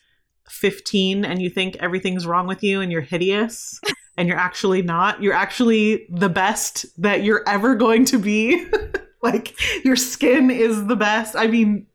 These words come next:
Speaker 1: obviously exceptions, but, like,
Speaker 2: Yeah.
Speaker 1: when you're early twenties, you know,
Speaker 2: Yeah.
Speaker 1: I think sometimes we're looking at something that we
Speaker 2: Mm-hmm.
Speaker 1: can see 'cause we can
Speaker 2: Yeah.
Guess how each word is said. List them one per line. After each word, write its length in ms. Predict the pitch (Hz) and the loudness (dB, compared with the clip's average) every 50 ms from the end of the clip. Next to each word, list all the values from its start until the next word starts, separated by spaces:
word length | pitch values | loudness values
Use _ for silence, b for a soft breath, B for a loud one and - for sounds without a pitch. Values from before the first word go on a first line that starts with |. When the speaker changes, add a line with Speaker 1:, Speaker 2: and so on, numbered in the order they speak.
| _ - | _ -4
Speaker 1:
obviously 440 | - 208 202 208 220 214 - 226 190 | 0 0 2 2 0 -2 0 0 0
exceptions, 760 | 190 180 - - 190 175 - - - 190 185 180 196 196 - | 0 -2 -4 -4 -4 -4 -4 -4 -4 -4 -4 -4 -6 -8 -10
but, 320 | - - 196 190 - - - | -8 -2 0 0 0 0 -2
like, 320 | 185 185 185 180 - - B B B B B B | -2 -2 -2 -4 -8 -18 B B B B B B
Speaker 2:
Yeah. 140 | 202 190 - | 0 2 4
Speaker 1:
when 120 | 220 226 | 4 4
you're 100 | 226 220 | 4 4
early 240 | 208 214 208 208 226 | 4 2 2 0 0
twenties, 640 | 233 - - 208 202 196 196 196 190 190 185 - - - | -2 -2 -2 -2 -2 -2 -4 -6 -6 -8 -10 -14 -10 -4
you 120 | 226 247 | -2 0
know, 380 | 233 214 202 196 196 196 196 B B B B B B | 2 2 2 2 2 0 -2 B B B B B B
Speaker 2:
Yeah. 320 | 202 180 156 143 - 196 | 0 0 0 0 0 0
Speaker 1:
I 120 | 190 202 208 | 0 0 0
think 380 | - 247 247 226 226 233 - - - - - | 2 2 4 4 4 2 0 -12 -14 -12 -10
sometimes 580 | - - 220 226 226 254 247 254 285 269 233 | -2 -2 0 0 2 2 2 2 2 2 2
we're 100 | 262 262 | 2 2
looking 300 | 247 233 - - 269 247 | 4 2 2 2 2 2
at 140 | 247 214 208 | 2 2 0
something 460 | - 226 220 208 214 208 202 208 196 185 | 0 0 0 2 2 0 0 0 0 0
that 420 | 196 196 196 190 - - - _ _ _ | 2 2 2 0 -2 -4 -10 _ _ _
we 280 | - 214 214 - 214 214 | -4 0 2 2 2 2
Speaker 2:
Mm-hmm. 80 | 185 180 | 2 2
Speaker 1:
can 160 | 269 233 233 | 4 2 2
see 480 | 226 - 240 233 240 240 240 247 247 240 | 2 2 0 0 2 2 0 0 -2 -4
'cause 300 | - - 208 190 170 190 | -2 -2 -2 0 0 -2
we 120 | 196 196 185 | -4 -4 -4
can 560 | - 220 202 196 190 190 190 185 185 185 - _ _ _ B B B B B B B B B B B B B B B B | -2 -2 -2 0 -2 -2 -4 -4 -6 -8 -10 _ _ _ B B B B B B B B B B B B B B B B
Speaker 2:
Yeah. 340 | 185 175 156 143 139 - | -2 0 0 0 -2 -4